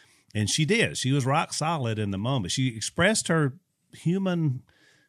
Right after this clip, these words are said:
tendency to say, "Lord, if, you know, if you'd have just shown up, he wouldn't be dead." But then she comes right back and says, "But, you know, I, I know you got it. I, I know you can do all things." So she's, she,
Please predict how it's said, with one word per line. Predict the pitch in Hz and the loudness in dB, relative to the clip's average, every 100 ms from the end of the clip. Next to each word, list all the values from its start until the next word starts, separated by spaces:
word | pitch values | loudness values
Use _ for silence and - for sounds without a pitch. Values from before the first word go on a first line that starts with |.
| - | -6
tendency | - 190 139 90 - 110 | -2 2 2 2 2 2
to | 113 | 0
say, | - 117 | 0 2
"Lord, | 110 135 160 | 2 2 0
if, | 131 - | -2 -4
you | 139 | -2
know, | 117 | -2
if | 110 | -2
you'd | 120 123 | -2 -2
have | |
just | 175 165 | -2 -2
shown | 185 170 | 0 0
up, | 180 143 123 | 2 0 0
he | |
wouldn't | 120 131 | 0 0
be | 120 | -2
dead." | 127 175 110 113 110 _ _ _ _ _ | 0 2 2 2 -2 _ _ _ _ _
But | 120 | -2
then | 131 139 | 2 2
she | 131 | 2
comes | - 147 135 | 2 2 4
right | 135 120 | 2 2
back | 143 151 | 0 0
and | 120 | 0
says, | 104 | -4
"But, | 95 98 - | -4 -6 -4
you | |
know, | 160 165 | -2 0
I, | 131 117 | 0 0
I | - | -2
know | 113 127 147 | 0 0 0
you | 135 | 0
got | 127 123 117 | 0 0 -2
it. | 113 | -2
I, | 107 110 | -2 -2
I | 107 | -2
know | 110 123 | -2 2
you | 131 127 | 2 0
can | 113 | 0
do | 120 | 0
all | 117 104 | 2 0
things." | - 120 | 0 0
So | - 123 | 2 2
she's, | - 127 - - - | 2 -2 -4 -14 -16
she, | - 143 | -8 -8